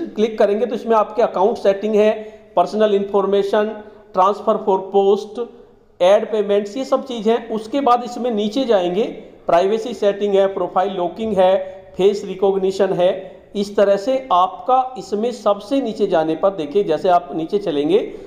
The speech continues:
तो आपको एक जगह मिलेगा notification setting। Notification setting देखिए, choose which notification you want or where you receive them। आप कौन सा वो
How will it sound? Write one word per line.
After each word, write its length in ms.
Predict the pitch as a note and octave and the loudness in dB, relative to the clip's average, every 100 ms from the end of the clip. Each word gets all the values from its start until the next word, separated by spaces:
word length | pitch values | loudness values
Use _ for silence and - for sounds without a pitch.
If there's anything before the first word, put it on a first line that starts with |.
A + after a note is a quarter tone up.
| - - | -8 0
तो 40 | D4 | 0
आपको 600 | C#4+ G#3+ A3 G#3+ D4 D4 | 4 2 0 -4 -4 -2
एक 220 | A3 G#3+ | -4 -4
जगह 240 | A3+ B3+ A#3+ | -2 0 2
मिलेगा 380 | F#3+ D#3 E3+ C4 - - - E3+ | 2 2 2 0 -2 -12 -14 -8
notification 1120 | E3+ F#3+ C4 C#4 E4 C#4+ A3+ F3 E3+ A3+ A3 | 0 2 2 2 0 -2 -4 -4 -2 -4 -2
setting। 400 | E3 C#3 C#3+ G#2 - - - - - - - - - - - - - - - - - - - - - - - | -2 -2 -4 -8 -12 -20 -20 -20 -20 -20 -20 -20 -20 -20 -20 -20 -20 -20 -20 -20 -20 -20 -20 -20 -20 -14 -2
Notification 760 | F3+ B3 - C#4+ C#4 B3+ C4+ C4 | 4 4 4 0 0 0 -2 2
setting 520 | A3+ G#3+ C4 C#4 A3 | 0 0 -4 -2 -2
देखिए, 280 | F3 A#3 D4 - - - - | -2 -2 -4 -8 -20 -20 -4
choose 340 | G#3 C4+ E4 D4 - - D3+ | 2 4 2 0 -8 -6 0
which 220 | C#4 D4 C4+ | 0 2 2
notification 800 | A3+ A3+ G#3+ G#3 A3 A3 C4+ A3 | 2 0 -6 -2 0 0 -2 -2
you 160 | F#3 F3 | 0 2
want 400 | E3 F#3 C4+ - - | 2 2 -2 -8 -2
or 120 | G#3 G#3 C#3+ | 0 0 0
where 340 | E3+ G3+ D#4 D#4+ | 0 2 2 2
you 220 | A3 C4+ | -2 -4
receive 440 | G3 D#3 G3 A#3 F3 | -6 -6 -8 -6 -2
them। 200 | C#3+ A#2 - - - - | -2 -4 -12 -18 -20 0
आप 340 | F#3+ C#4 C#4+ - | 4 4 0 -4
कौन 260 | B3+ C4+ C#4 | 0 2 2
सा 160 | E4 | 2
वो 180 | D4 | 2